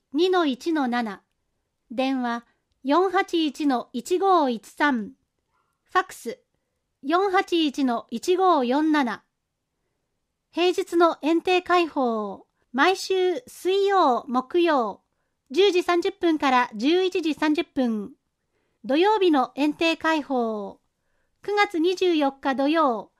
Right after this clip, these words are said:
十一時から十二時。大きくなったねカードがもらえるよ。当面、園庭のみ開放します。ランチ交流、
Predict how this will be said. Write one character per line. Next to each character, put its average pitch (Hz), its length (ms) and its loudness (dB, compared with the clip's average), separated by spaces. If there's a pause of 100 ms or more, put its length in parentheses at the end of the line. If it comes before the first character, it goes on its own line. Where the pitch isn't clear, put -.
(300)
十 339 240 2
一 392 220 0
時 370 100 0
か 285 120 -4
ら 254 180 0
十 240 240 -2
二 294 160 4
時。 208 240 -14 (800)
大 381 220 2
き - 100 -20
く 285 140 -4
な 247 120 0
っ 247 120 -6
た 349 100 0
ね 370 140 2
カ 381 200 2
ー 381 40 2
ド 320 100 0
が 254 160 0
も 220 140 -4
ら 262 140 2
え 311 100 0
る 330 100 0
よ。 339 240 -2 (1600)
当 302 220 2
面、 294 400 2 (160)
園 349 260 0
庭 403 140 0
の 403 120 2
み 359 160 2
開 277 240 0
放 285 180 2
し - 140 -10
ま 240 140 -4
す。 - 220 -18 (1600)
ラ 285 180 2
ン 381 80 0
チ - 160 -14
交 392 240 2
流、 233 460 -2